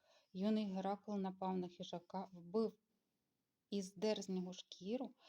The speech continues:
Цю шкуру вдягнув він на себе, накинувши її як плащ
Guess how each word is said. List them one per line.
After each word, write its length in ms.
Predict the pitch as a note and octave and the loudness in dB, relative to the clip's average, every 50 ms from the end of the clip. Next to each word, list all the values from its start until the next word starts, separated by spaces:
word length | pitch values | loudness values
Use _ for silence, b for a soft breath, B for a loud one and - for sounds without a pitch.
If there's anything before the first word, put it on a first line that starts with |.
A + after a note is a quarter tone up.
| B B B B B B | B B B B B B
Цю 460 | B - - - A#3 B3 A#3+ G3+ - - G3+ | B -8 -2 2 2 4 2 2 0 -2 -6
шкуру 600 | G3 - - _ - A3+ B3 B3+ B3+ A3 F#3 F3+ - | -6 -6 -8 _ 0 2 4 4 4 4 2 0 -4
вдягнув 520 | F3 E3+ - G#3 G3 G3 G#3 A3 A#3 A3+ | -10 -8 -6 -2 0 2 2 4 4 2
він 200 | A3 G#3 G3+ G3 | 2 0 0 0
на 140 | F#3+ F#3+ F#3+ | 0 0 -2
себе, 380 | F#3 - - - A#3 C#4 D4+ A3+ | -4 -4 -2 0 2 4 4 4
накинувши 600 | F#3+ F#3+ F#3+ - A#3 A#3+ B3+ B3 B3 - - A3 | 2 0 -2 2 4 4 6 4 2 0 -2 -2
її 140 | G#3+ G#3+ G#3+ | 0 0 0
як 200 | A3 A3 - - | -2 -2 -4 -8
плащ 500 | _ - G#3 F#3+ F3 F3 F3 - - | _ -2 0 0 0 0 -4 -10 -18